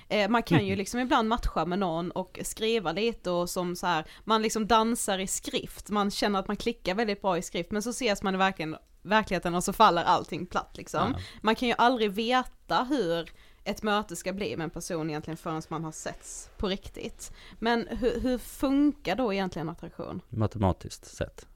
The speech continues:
Speaker 2: Ja, du kommer ihåg att vi pratade om att evolutionen har programmerat dig
Speaker 1: Mm.
Speaker 2: och vi pratar om det att det sociala har programmerat dig.
Speaker 1: Mm.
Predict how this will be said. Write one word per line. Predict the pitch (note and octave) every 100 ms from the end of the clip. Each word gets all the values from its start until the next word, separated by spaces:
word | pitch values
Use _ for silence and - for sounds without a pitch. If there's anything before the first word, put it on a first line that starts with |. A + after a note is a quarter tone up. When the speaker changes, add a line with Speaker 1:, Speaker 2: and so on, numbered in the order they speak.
| - -
Speaker 2:
Ja, | A#2 -
du | C#3
kommer | C3+ C#3+
ihåg | C#3
att | C3+ A#2+
vi |
pratade | - D#2 - D2
om | D2 C2+ - - - - - -
att | E2 -
evolutionen | F#2+ F#2 C3 D#3+ E3
har |
programmerat | D3+ D3+ D3 C#3+ C#3 D3
dig | E3 G#3+ -
Speaker 1:
Mm. | A3
Speaker 2:
och | C3
vi | B2+ C#3 E3
pratar | - B2+ G#2
om | A2
det | A2
att | -
det | B2+
sociala | - C3 F2+ A#1+ B1+
har |
programmerat | - D2+ - - - -
dig. | - -
Speaker 1:
Mm. | G#3+ G3+